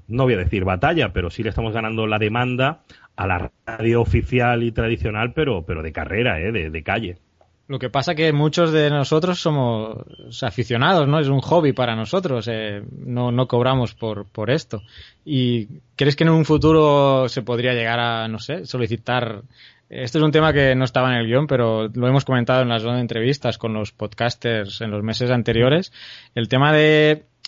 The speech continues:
Speaker 2: de las donaciones o de, o de incluso pagar por descargar. ¿Cómo ves todo, todo este tema? Y sobre todo vosotros que tenéis tantos gastos, ¿no? ¿Habéis contemplado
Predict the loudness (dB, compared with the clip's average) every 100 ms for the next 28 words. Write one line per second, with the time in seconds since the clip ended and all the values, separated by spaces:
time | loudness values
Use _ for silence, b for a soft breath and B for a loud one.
0 | -10 -2 0 0 0 -2 -4 0 2 4
1 | 2 2 2 2 0 -2 -4 -4 -6 -6
2 | -4 0 0 -2 -6 _ -8 -4 -2 -2
3 | -2 -2 -2 -4 -8 -8 -6 -2 -2 -4
4 | b b b 0 2 2 0 -2 0 -2
5 | -2 -2 -2 -2 -6 -10 -20 _ _ -4
6 | 0 4 6 6 6 4 2 0 -2 0
7 | -2 0 -2 -2 -4 -4 -4 -4 -4 -10
8 | -10 -10 -8 -6 -2 0 2 2 0 -2
9 | -2 -2 0 0 2 2 0